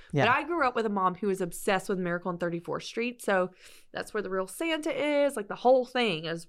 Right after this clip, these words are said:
Speaker 2: right there on Thirty-fourth and Macy's. And we went, and I remember, <laughs> like, we walked in, and it's all, like, top designers, right? So they all have their own
Speaker 1: So
Speaker 2: little
Speaker 1: it looks like a
Speaker 2: stores.
Speaker 1: mall. You
Speaker 2: It
Speaker 1: don't
Speaker 2: looks like
Speaker 1: think
Speaker 2: a mall.
Speaker 1: it,
Speaker 2: She's
Speaker 1: it,
Speaker 2: like,
Speaker 1: it,
Speaker 2: "This
Speaker 1: you
Speaker 2: is a whole mall." I'm like,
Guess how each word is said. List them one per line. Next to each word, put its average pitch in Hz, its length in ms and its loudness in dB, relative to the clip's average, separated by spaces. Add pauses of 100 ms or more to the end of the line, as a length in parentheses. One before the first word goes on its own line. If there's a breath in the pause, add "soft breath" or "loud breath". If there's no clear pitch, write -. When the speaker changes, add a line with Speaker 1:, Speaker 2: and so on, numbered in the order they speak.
Speaker 2:
right 220 320 0
there 180 500 2
on 180 400 -2 (1700 loud breath)
Thirty-fourth 214 840 2
and 214 220 2
Macy's. 170 540 -2 (120)
And 196 220 2
we 220 200 4
went, 226 460 0 (460 soft breath)
and 220 80 6
I 262 80 6
remember, 240 380 4
<laughs> - 40 -12
like, 233 280 2
we 247 120 4
walked 214 400 4
in, 208 280 4
and 185 160 0
it's - 360 -2
all, 180 460 4 (400 soft breath)
like, 165 260 -4
top - 300 2
designers, 160 600 -2
right? 160 220 0
So - 120 -10
they 170 80 -4
all 160 60 -4
have 165 120 -4
their 165 100 -4
own 160 100 -4
Speaker 1:
So 208 140 2
Speaker 2:
little - 20 6
Speaker 1:
it 247 40 4
looks 277 140 4
like 226 80 8
a 233 40 8
Speaker 2:
stores. 233 120 8
Speaker 1:
mall. 254 340 6
You 214 100 6
Speaker 2:
It - 40 6
Speaker 1:
don't 262 100 8
Speaker 2:
looks 285 80 4
like 285 80 4
Speaker 1:
think 269 80 6
Speaker 2:
a - 40 6
mall. 262 80 8
Speaker 1:
it, - 40 4
Speaker 2:
She's 220 80 4
Speaker 1:
it, 220 40 6
Speaker 2:
like, 185 120 -2
Speaker 1:
it, 226 140 6
Speaker 2:
"This 554 100 4
Speaker 1:
you 587 80 6
Speaker 2:
is 539 60 4
a 587 80 6
whole 466 200 8
mall." 403 220 8
I'm 254 80 -2
like, 220 200 0